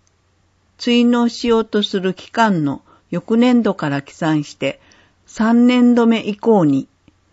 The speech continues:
保険料を追納する場合は、当時の保険料に経過期間に応じた加算額が上乗せされます。問い合わせ、能形年金事務所、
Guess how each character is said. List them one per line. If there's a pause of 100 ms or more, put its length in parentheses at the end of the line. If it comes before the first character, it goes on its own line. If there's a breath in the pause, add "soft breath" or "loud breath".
(160)
保
険
料
を (100)
追
納
す
る
場
合
は、 (680)
当
時
の
保
険
料
に
経
過
期
間
に
応
じ
た (320 soft breath)
加
算
額
が
上
乗
せ
さ
れ
ま
す。 (1120)
問
い
合
わ
せ、 (340)
能
形
年
金
事
務
所、